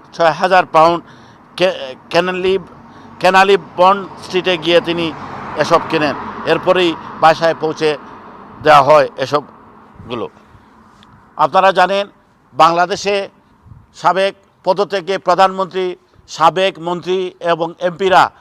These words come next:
শত শত হাজার হাজার পা-, পাউন্ড বিদেশে পাচার করেছেন। যুক্তরাষ্ট্র, যুক্তরাজ্য, দুবাই সহ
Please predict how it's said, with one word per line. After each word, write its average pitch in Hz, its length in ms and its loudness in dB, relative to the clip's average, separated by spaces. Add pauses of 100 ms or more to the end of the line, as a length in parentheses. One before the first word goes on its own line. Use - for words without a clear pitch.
(280)
শত 180 280 -6
শত 190 480 -2 (560)
হাজার 185 340 4
হাজার 175 360 2 (100)
পা-, - 80 -4 (160)
পাউন্ড 175 380 4 (680)
বিদেশে 160 420 -6
পাচার 170 380 2
করেছেন। 170 460 -4 (480)
যুক্তরাষ্ট্র, 170 840 -2
যুক্তরাজ্য, 170 640 -2
দুবাই 165 400 0
সহ 170 240 0